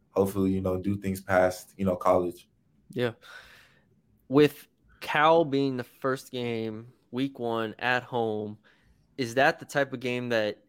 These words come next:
Speaker 2: adds, like, fuel to y'all throughout camp to be like, "All right,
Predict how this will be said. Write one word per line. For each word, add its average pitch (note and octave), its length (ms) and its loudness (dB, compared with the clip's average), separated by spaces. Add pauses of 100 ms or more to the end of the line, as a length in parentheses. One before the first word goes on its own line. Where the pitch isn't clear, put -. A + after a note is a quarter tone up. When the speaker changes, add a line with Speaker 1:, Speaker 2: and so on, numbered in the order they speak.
(100)
Speaker 2:
adds, A#2 460 -2
like, G#2 180 -10
fuel B2+ 600 -6
to B2 560 -8 (140)
y'all A#2+ 560 0
throughout A#2+ 340 2
camp A#2+ 300 -4
to - 60 -16
be A#2 100 -6
like, G#2 160 -2
"All A#2 60 2
right, A2 260 0